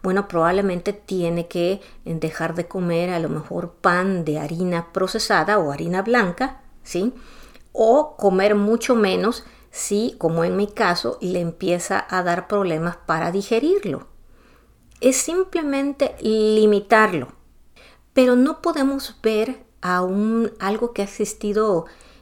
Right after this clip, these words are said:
el, el gluten está en nuestras vidas desde que las harinas son harinas, y si nos vamos a las épocas de la Biblia, mucho antes, desde que el hombre pudo utilizar los cereales, eh, los utiliza.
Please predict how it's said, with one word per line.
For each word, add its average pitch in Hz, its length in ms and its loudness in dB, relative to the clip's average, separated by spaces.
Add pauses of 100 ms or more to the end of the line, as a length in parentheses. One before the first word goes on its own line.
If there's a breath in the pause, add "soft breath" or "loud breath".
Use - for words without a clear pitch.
el, 160 200 -6
el 170 120 -6
gluten 196 380 -4
está 180 220 -6
en 185 80 -2
nuestras 175 320 -4
vidas 190 220 -2
desde 170 180 0
que 151 100 -2
las 151 140 -4
harinas 180 320 -2
son 208 180 -4
harinas, 185 480 -2
y 175 60 -2
si 156 120 -8
nos 151 160 -6
vamos 196 300 -2
a 170 60 2
las 151 120 -2
épocas 202 360 -4
de 185 80 -2
la 151 140 -4
Biblia, 185 280 -2
mucho 190 300 -2
antes, 196 240 -4
desde 156 240 -4
que 156 80 -6
el 160 100 -2
hombre 202 220 0
pudo 196 420 -2 (360 loud breath)
utilizar 170 540 -4
los 202 140 -2
cereales, 202 640 0 (500 loud breath)
eh, - 300 -20 (100)
los 180 240 -2
utiliza. 233 840 -2